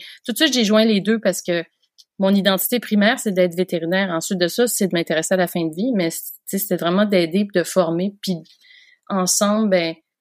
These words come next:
de faire œuvre utile, de vendre un produit, de gagner ma vie avec ça, puis en même temps, de faire la différence dans la vie des équipes vétérinaires et des, des, euh,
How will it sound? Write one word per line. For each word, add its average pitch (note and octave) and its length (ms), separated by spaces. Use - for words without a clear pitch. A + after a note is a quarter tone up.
de F#3+ 120
faire G3+ 220
œuvre F#3 280
utile, G#3+ 320
de F#3+ 60
vendre F#3+ 420
un F3 180
produit, F#3 600
de G3 120
gagner F3+ 280
ma F#3 140
vie F3+ 100
avec G3 120
ça, A3 220
puis G#3 140
en F3 60
même F3+ 200
temps, G#3+ 280
de F#3 100
faire G3 200
la F#3 120
différence F#3+ 480
dans F3 100
la D#3+ 140
vie E3+ 80
des E3+ 180
équipes E3+ 240
vétérinaires E3+ 600
et F#3 300
des, E3+ 440
des, F#3 440
euh, D#3+ 280